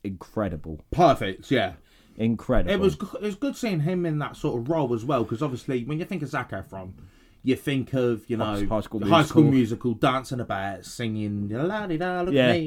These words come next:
Speaker 2: you
Speaker 1: playing
Speaker 2: know
Speaker 1: a,
Speaker 2: what I mean?
Speaker 1: playing a pretty boy, a,
Speaker 2: Yeah.
Speaker 1: a jock or something like
Speaker 2: You
Speaker 1: that.
Speaker 2: never would have thought he would go on to play
Speaker 1: One of
Speaker 2: this
Speaker 1: the,
Speaker 2: guy.
Speaker 1: yeah, one of the most,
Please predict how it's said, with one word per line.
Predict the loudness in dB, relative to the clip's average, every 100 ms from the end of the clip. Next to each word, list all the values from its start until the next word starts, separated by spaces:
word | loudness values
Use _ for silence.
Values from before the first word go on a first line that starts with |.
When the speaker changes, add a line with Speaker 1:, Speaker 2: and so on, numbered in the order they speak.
| 0
Speaker 2:
you |
Speaker 1:
playing | 6 8 6
Speaker 2:
know |
Speaker 1:
a, | 4
Speaker 2:
what |
I |
mean? | -2 4
Speaker 1:
playing | 8 10 8
a |
pretty | 4 0 2 2
boy, | 2 2 4
a, | 8
Speaker 2:
Yeah. | 8 6
Speaker 1:
a | 2
jock | 0 4 6 6 2 -4 -6
or | -4 -2
something | 0 -2 0 0
like | 6
Speaker 2:
You | 6
Speaker 1:
that. | 8
Speaker 2:
never | 4 4
would | 4 2
have | 4
thought | 6 6 4
he | 0 2
would | 0 0
go | 0
on | 0 0 -2
to | -6
play | 0 2 2 0 -4 -18 -12
Speaker 1:
One | -2 4
of |
Speaker 2:
this | 4 2
Speaker 1:
the, | -4
Speaker 2:
guy. | -8 -8
Speaker 1:
yeah, | -6 -6 -6 -10
one | -6 -4
of | -2
the |
most, | 0 -2 -6